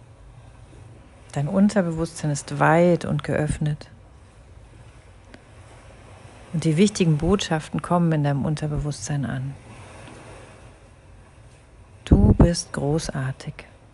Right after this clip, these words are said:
Du bist einzigartig. Du bist großartig und du bist einzigartig.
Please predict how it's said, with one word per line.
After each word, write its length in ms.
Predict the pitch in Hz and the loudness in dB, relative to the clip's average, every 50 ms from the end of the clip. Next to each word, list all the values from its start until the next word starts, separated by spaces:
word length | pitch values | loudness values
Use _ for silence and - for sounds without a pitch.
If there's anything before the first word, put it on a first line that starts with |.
| - - - - - - - - - - - - - - - - - - - - - - | -20 -20 -20 -20 -20 -20 -20 -20 -20 -20 -20 -20 -20 -20 -20 -20 -20 -20 -20 -20 -12 -8
Du 100 | 160 151 | -6 -2
bist 240 | 151 - - - - - - - | -2 -2 -2 -4 -8 -16 -10 -4
einzigartig. 1040 | 160 165 180 196 208 208 196 - - 139 135 - - - 127 131 139 - - - - - - - - - - - - - - - - - - - - - - - - - - - - - - - - - - - - - - - - | 0 4 6 8 8 8 6 6 0 -4 -6 -8 -10 -10 -10 -10 -10 -12 -14 -16 -18 -18 -20 -20 -20 -20 -20 -20 -20 -20 -20 -20 -20 -20 -20 -20 -20 -20 -20 -18 -20 -20 -20 -20 -20 -20 -20 -20 -20 -20 -20 -20 -20 -20 -20 -20 -16
Du 80 | - 160 | -12 -8
bist 240 | 160 160 - - - | -6 -6 -6 -8 -8
großartig 920 | - - 156 170 202 - 214 - - - 170 160 165 151 - - 151 - | -6 0 4 6 6 6 6 4 0 -2 -2 0 -2 -2 -2 -6 -6 -4
und 140 | 151 143 - | -4 -2 0
du 60 | - | 2
bist 280 | - - - - - - | 0 0 0 -2 -4 -2
einzigartig. 840 | 147 147 143 143 135 - - - - - 131 127 131 123 - - | 0 2 2 2 0 -2 -6 -10 -10 -10 -8 -8 -8 -10 -12 -14